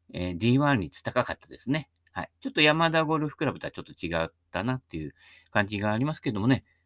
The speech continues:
あ、でも、あのー、普通の本コースにね、を匹敵っていうか超えてますね。あの、狭さとか難易度ではね。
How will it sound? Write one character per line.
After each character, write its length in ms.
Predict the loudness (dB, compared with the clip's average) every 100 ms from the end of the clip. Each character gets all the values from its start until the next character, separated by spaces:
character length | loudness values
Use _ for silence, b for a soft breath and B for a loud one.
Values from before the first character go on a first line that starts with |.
| -8
あ、 140 | -2
で 100 | 0
も、 220 | 4 6 6
あ 80 |
の 920 | 4 2 0 -2 -2 -4 -6 -8 -10 -14
ー、 300 | _ _ _
普 100 | -4 0
通 40 |
の 120 | 2 2
本 240 | 0 0
コ 220 | 0 0
ー 40 | 0
ス 160 | -2
に 160 | -2 0
ね、 200 | 0 -2 _ _ _
を 160 | 0 0
匹 160 | -2 _
敵 180 | 0 0
っ 40 | -2
て 80 |
い 20 | -6
う 0 |
か 100 | -2
超 100 | 0
え 60 | 2
て 100 | 0
ま 140 | 0
す 120 | -2
ね。 200 | -2 -4 -8 _ _ _ -20 -20 _ -8
あ 140 | -4
の、 120 | -2
狭 260 | 2 4 4
さ 140 | 0
と 100 | -4
か 120 | -4 -2
難 260 | 0 0
易 40 | -2
度 120 | -4
で 80 | -6
は 120 | -6
ね。 180 | -8